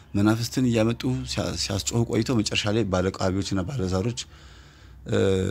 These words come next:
እንትን ብለው ተቆጥተው ይሁን፣ እ፣ ብቻ አንዳንድ ተቃውሞ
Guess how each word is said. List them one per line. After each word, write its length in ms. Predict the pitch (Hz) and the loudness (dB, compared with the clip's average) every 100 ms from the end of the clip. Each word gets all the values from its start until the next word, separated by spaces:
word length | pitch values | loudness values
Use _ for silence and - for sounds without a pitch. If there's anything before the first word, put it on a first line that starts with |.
| 95 90 90 92 - - - - - - - - | -4 -8 -10 -12 -14 -14 -16 -18 -18 -20 -20 -18
እንትን 240 | - 110 117 | -10 -2 2
ብለው 200 | 104 123 | 4 4
ተቆጥተው 560 | 127 120 123 123 117 110 104 | 2 2 0 2 4 4 4
ይሁን፣ 280 | 104 107 107 107 104 - - - - - | 0 2 2 0 -4 -12 -20 -20 -14 -4
እ፣ 100 | 92 107 113 113 | 0 2 4 2
ብቻ 180 | 107 - | 0 0
አንዳንድ 280 | 110 104 104 | 2 4 2
ተቃውሞ 320 | 123 113 113 | 2 4 6